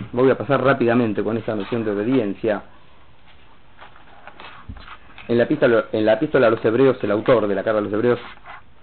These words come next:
eh, muestra cómo la obediencia se hace difusiva de la cabeza a los miembros.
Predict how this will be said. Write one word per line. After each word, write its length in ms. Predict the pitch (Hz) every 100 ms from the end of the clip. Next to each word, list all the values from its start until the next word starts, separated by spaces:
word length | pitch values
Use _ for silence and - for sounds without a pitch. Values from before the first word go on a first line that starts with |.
| - - - - - - -
eh, 300 | 110 104 104 - - - - - - - - -
muestra 440 | 147 196 196 170
cómo 200 | 175 165
la 140 | 156 135
obediencia 520 | 131 151 175 165 123
se 80 | -
hace 240 | 135 139 131
difusiva 840 | 120 120 120 110 160 107 98 98 - - - - - - - - - - - - - - - - - - - 123
de 160 | 127
la 120 | 127
cabeza 300 | 113 123 139
a 20 | 131
los 120 | 110
miembros. 400 | 113 90 82